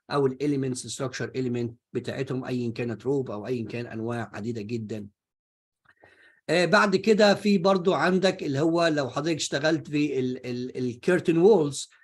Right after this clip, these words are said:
آه، بتبقى ليها insert موجودة زي seat channels وحاجات بالشكل ده، برضو دي عبارة عن insert،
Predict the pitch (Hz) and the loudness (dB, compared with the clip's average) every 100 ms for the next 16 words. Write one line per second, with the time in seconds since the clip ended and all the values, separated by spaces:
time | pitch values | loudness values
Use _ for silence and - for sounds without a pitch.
0 | _ _ 135 131 131 131 127 127 127 127 | _ _ -8 -4 -4 -4 -4 -4 -4 -6
1 | 123 131 - _ 135 139 156 175 165 143 | -8 -10 -14 _ -2 0 4 2 2 0
2 | 160 165 156 147 170 180 175 151 143 151 | 2 2 0 2 4 4 2 -2 -2 -2
3 | 135 131 160 151 135 123 - 170 160 156 | -2 2 2 2 0 -2 -2 -6 -2 -2
4 | 151 151 131 117 135 139 123 - 135 131 | 0 -2 -4 -6 -6 -6 -6 -6 -4 -4
5 | 113 127 120 _ _ _ 131 131 123 135 | -4 -4 -4 _ _ _ -2 -2 0 -2
6 | 110 107 123 110 117 120 127 120 - 113 | -2 -2 -4 -4 -6 -6 -4 -6 -4 -8
7 | 110 | -8